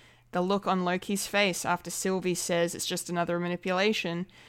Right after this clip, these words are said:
you can tell that Loki believes He Who Remains before he even says it. Um, yeah. Okay. Yeah, no, very well said, Folia. Um,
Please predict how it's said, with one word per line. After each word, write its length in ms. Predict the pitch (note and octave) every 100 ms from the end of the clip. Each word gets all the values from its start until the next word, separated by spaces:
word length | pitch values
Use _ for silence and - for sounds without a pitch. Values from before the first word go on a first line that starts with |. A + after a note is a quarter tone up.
| -
you 100 | G3+
can 140 | G3+
tell 400 | F#3+ - F#3+ A3
that 160 | A#3 G#3+
Loki 320 | G#3+ A3 A3+
believes 580 | A3 A3 A3 C4+ D4 B3
He 180 | G3+ F3
Who 120 | F#3+
Remains 640 | E3+ E3+ D#3+ D#3+ E3 E3
before 460 | - D#3 - E3 D#3+
he 100 | D#3+
even 320 | - D#3 D#3+
says 320 | D3+ C3+ -
it. 160 | - - - - - - - - - - -
Um, 500 | E3+ D#3+ D#3+ D#3 F3+ _ - _
yeah. 480 | G#3 F3+ E3 D3+ - - - - _ - -
Okay. 460 | F#3+ F3+ D#3+ D3+ F#3+ - _ _ - -
Yeah, 200 | F3+ D3+
no, 240 | F#3+ F#3+
very 260 | - G3+ G3
well 140 | E3+
said, 180 | - E3+
Folia. 420 | - D#3+ D#3+ F#3+ - -
Um, 540 | F3+ F3+ E3+ D#3+ E3